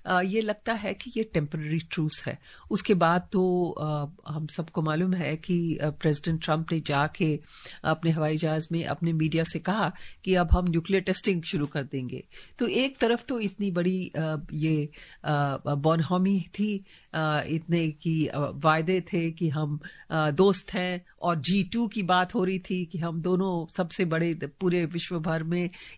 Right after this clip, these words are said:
ये सबसे बड़ी इकोनॉमीज हैं और जी टू बन गए हैं, और, अ, उन्होंने कहा कि हम, अ, मतलब ये इतनी हमारी दोस्ती बढ़ गई है।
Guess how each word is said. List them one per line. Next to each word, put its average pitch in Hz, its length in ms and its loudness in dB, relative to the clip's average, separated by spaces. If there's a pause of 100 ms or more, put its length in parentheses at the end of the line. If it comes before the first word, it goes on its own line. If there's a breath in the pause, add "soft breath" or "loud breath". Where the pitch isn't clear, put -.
ये 175 100 4
सबसे 175 580 2
बड़ी 175 280 4
इकोनॉमीज 165 760 0
हैं 170 200 -4
और 156 180 -6
जी 175 200 -2
टू 208 200 -2
बन 175 240 2
गए 165 200 0
हैं, 160 260 -2 (500 loud breath)
और, 160 380 4
अ, 143 140 0 (140)
उन्होंने 160 280 0
कहा 156 320 -2
कि 160 220 -2
हम, 147 360 0
अ, 143 200 -6 (160)
मतलब 151 460 0
ये 147 260 2
इतनी 147 400 2
हमारी 147 440 0
दोस्ती 165 480 0 (120)
बढ़ 156 240 2
गई 139 240 0
है। 117 160 -6